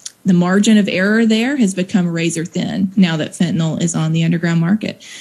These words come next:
So we have this in-, increased crime, we have increased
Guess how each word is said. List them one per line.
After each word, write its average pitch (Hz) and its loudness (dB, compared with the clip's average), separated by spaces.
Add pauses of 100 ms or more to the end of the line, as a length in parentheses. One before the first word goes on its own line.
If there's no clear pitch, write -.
(140)
So - 0
we 269 4
have 220 -2
this 196 -2
in-, 190 2
increased 214 2
crime, 269 0
we 214 4
have 165 -2
increased 208 0